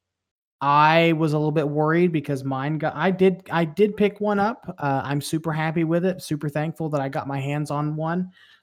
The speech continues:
Uh, I did not double dip like you guys probably have heard me say before, uh, just finances and all that. Uh, but I'm kind of kicking myself for not doing it. But anyway, that's another story. Um,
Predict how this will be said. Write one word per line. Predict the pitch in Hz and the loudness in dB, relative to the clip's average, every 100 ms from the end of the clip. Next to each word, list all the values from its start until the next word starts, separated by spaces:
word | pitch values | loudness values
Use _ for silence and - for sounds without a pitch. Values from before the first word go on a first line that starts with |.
| _ | _
Uh, | 151 147 143 139 | -4 -2 0 -2
I | 147 | -2
did | 147 151 147 | -2 -2 0
not | 151 143 | 0 0
double | 160 151 147 | 2 2 2
dip | 143 151 165 143 | 0 0 0 -2
like | 135 135 | -4 -4
you | 113 113 143 143 | -12 -14 -8 -4
guys | 143 226 214 - | 0 0 -2 -6
probably | - 147 143 139 | -2 -2 0 -2
have | 139 | -4
heard | - 147 135 | -4 -4 -4
me | 139 | -6
say | 135 143 135 | -4 -4 -4
before, | 131 - 135 135 160 185 185 _ _ _ | -4 -8 -4 -2 0 -2 -6 _ _ _
uh, | 143 139 131 131 131 139 | -4 -2 0 -2 -4 -6
just | 147 135 - | -10 -12 -8
finances | 139 131 135 135 139 135 | -4 -2 -2 -2 -4 -2
and | |
all | 139 139 | 0 0
that. | 139 160 - _ _ - | 0 -2 -4 _ _ -2
Uh, | 156 143 135 | 0 2 0
but | 135 147 | -2 -2
I'm | 143 135 - | -2 -4 -8
kind | - 147 | -6 -6
of | 135 - | -6 -8
kicking | 151 147 139 | -8 -4 -4
myself | 131 - 135 - | -4 -6 -10 -8
for | 123 | -4
not | 143 143 135 | 0 0 -2
doing | 127 123 | -8 -8
it. | 127 - | -10 -10
But | 123 - _ _ | -14 -14 _ _
anyway, | 151 120 117 117 | -8 -6 -8 -8
that's | 135 131 - | -8 -10 -10
another | 143 135 127 | -8 -6 -6
story. | 127 - 147 147 143 - - - _ | -8 -6 -2 -2 -4 -8 -20 -20 _
Um, | 185 180 170 151 143 131 | 6 8 8 4 2 -2